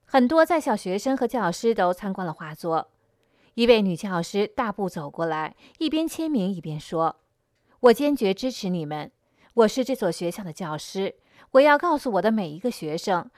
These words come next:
让他们都过来看这个画展。”五位华人学生被画作深深地吸引住，他们对法轮功学员张女士说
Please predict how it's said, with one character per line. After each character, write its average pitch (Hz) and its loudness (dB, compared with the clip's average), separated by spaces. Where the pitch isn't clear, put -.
让 269 4
他 220 -6
们 190 -2
都 285 4
过 294 -2
来 165 -4
看 - -8
这 190 -6
个 156 -8
画 160 -12
展。” 160 -8
五 254 6
位 262 8
华 226 0
人 254 0
学 175 -2
生 214 -4
被 202 2
画 196 -6
作 185 0
深 214 -2
深 208 -4
地 170 -2
吸 170 -10
引 156 -6
住， 165 -4
他 240 2
们 220 4
对 214 6
法 180 -8
轮 175 -4
功 208 -2
学 190 -6
员 170 -2
张 214 -4
女 165 -4
士 156 -10
说 165 -4